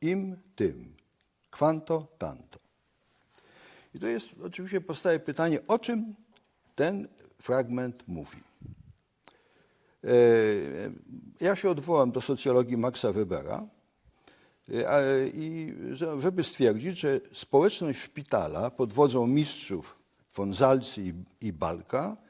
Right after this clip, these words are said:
oraz mieszkańcy ziemi chełmińskiej zawiązali stosunek społeczny, rozumiany jako,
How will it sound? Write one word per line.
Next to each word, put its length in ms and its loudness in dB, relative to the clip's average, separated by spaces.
oraz 320 0
mieszkańcy 500 -2
ziemi 260 -2
chełmińskiej 600 -4
zawiązali 500 -2
stosunek 580 -2
społeczny, 600 -12
rozumiany 520 2
jako, 440 0